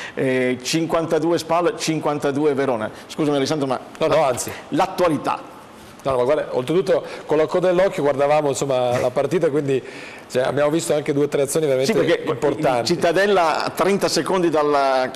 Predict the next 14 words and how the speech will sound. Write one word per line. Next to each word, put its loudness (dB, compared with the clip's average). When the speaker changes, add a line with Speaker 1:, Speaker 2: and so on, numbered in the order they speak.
Speaker 1:
conclusione 0
del 4
recupero, 2
Speaker 2:
Occasione 2
Speaker 1:
vicinissimo 2
al 2
gol 2
del 2
Speaker 2:
incredibile, 2
Speaker 1:
due 0
a -2
uno. -8
Speaker 2:
occasione -6
incredibile. -10